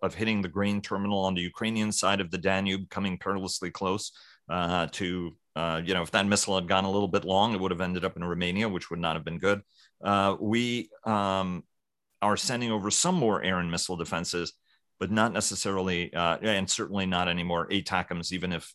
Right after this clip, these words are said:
the Ukrainians are using, uh, their French and, and British, uh, or I should say their British and then soon French Storm Shadow, uh, long-range precision cruise missiles as well. Give us an update on where we stand right now and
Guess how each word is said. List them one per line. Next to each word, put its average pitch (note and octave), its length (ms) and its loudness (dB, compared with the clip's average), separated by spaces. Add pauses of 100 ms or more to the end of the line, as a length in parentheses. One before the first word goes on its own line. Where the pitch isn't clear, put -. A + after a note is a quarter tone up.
the F#2 140 -6
Ukrainians F2 540 -4
are E2+ 80 -4
using, E2+ 520 -4 (360)
uh, F2+ 160 2
their F2+ 200 0
French F#2 440 -2
and, F2 300 -4
and F2 240 -4
British, G2+ 480 -2 (280)
uh, F2 280 2
or E2+ 300 0
I F2 100 2
should D#2+ 160 -10
say D#2+ 160 -4
their D#2+ 140 -2
British G2 440 2
and F2 140 -4
then E2+ 160 -2
soon E2+ 280 -4
French E2+ 360 -4
Storm F#2+ 260 0
Shadow, E2+ 480 0 (300)
uh, F2 100 2
long-range F2 560 -2
precision E2 440 -6
cruise D2+ 260 -8
missiles D2+ 340 -8
as D2+ 140 -6
well. C#2+ 140 -4
Give B2 180 0
us - 120 2
an G#2+ 60 -2
update G2+ 300 2
on E2+ 120 -2
where F2 140 2
we F2 120 -4
stand E2 300 -2
right D#2 220 -2
now D2+ 320 -2 (580)
and F2+ 260 0